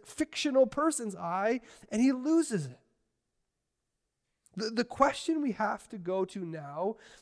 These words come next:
i-, is, where do we go from here? Uh, maybe like me, you felt that this is perhaps a bit hopeless, that our hearts are so inclined to being critical, so inclined to judging others,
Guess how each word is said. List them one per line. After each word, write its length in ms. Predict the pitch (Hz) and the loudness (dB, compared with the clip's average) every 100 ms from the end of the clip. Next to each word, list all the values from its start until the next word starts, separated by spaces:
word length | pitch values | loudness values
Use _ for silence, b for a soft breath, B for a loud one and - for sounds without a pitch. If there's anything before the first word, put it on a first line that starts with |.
| - | -14
i-, 60 | |
is, 400 | 175 233 214 196 | -12 -6 -2 -2
where 200 | 196 262 | 0 0
do 60 | 302 | 0
we 100 | 285 | 0
go 220 | 214 220 | 2 2
from 200 | 220 190 | 0 -6
here? 280 | 170 151 147 _ _ _ _ _ _ _ _ _ _ _ _ _ _ - | -8 -12 -16 _ _ _ _ _ _ _ _ _ _ _ _ _ _ -6
Uh, 80 | 170 | -6
maybe 600 | 190 190 196 262 320 311 | -8 -2 4 6 6 4
like 260 | 226 240 226 | 2 0 -2
me, 180 | 196 | -6
you 220 | 202 190 175 | -6 -6 -8
felt 640 | - - 156 226 294 - b b b | -8 -4 0 0 -2 -12 b b b
that 120 | 180 | -4
this 140 | 208 254 | -2 -2
is 120 | 254 | -4
perhaps 500 | - 185 208 247 - | -4 2 2 2 -2
a 100 | 208 | -2
bit 180 | 208 190 | -2 -2
hopeless, 640 | 196 - 156 - - - B B B | -10 -10 -16 -20 -20 -20 B B B
that 140 | 220 | 8
our 120 | 220 202 | 8 6
hearts 300 | 220 269 - | 6 6 4
are 120 | 208 | -8
so 440 | - - 208 220 | -8 -4 0 2
inclined 480 | 277 233 208 196 208 | 2 0 -2 0 -2
to 80 | 190 | -2
being 220 | 196 190 | -6 -10
critical, 600 | - 180 165 - 147 139 B B | -8 -6 -6 -6 -8 -8 B B
so 280 | - 240 247 | 2 6 6
inclined 640 | 262 262 - 214 214 208 | 4 -4 0 4 6 4
to 120 | - 180 | 0 -4
judging 520 | 143 226 208 226 202 | 2 4 4 -2 -6
others, 640 | 185 202 160 127 151 208 | -2 -2 -2 -8 -8 -8